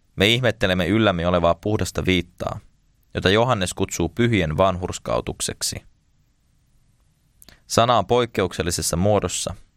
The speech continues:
ja merkitsee kahta asiaa. Se puhuu vanhurskaista teoista, jotka Jumala on tehnyt seurakunnan hyväksi. Jeesuksen hankkima lunastus ja anteeksianto,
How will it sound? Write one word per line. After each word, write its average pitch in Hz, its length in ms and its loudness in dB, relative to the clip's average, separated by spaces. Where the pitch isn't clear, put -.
ja 92 60 2
merkitsee 107 460 -4
kahta 117 460 0
asiaa. - 400 -4
Se - 140 -4
puhuu 110 320 2
vanhurskaista 113 760 0
teoista, 98 540 0
jotka 104 200 -2
Jumala 113 360 2
on 87 80 -2
tehnyt 95 260 0
seurakunnan 92 600 0
hyväksi. - 520 -2
Jeesuksen 104 480 0
hankkima 92 400 0
lunastus 98 580 0
ja 90 160 4
anteeksianto, 85 760 -4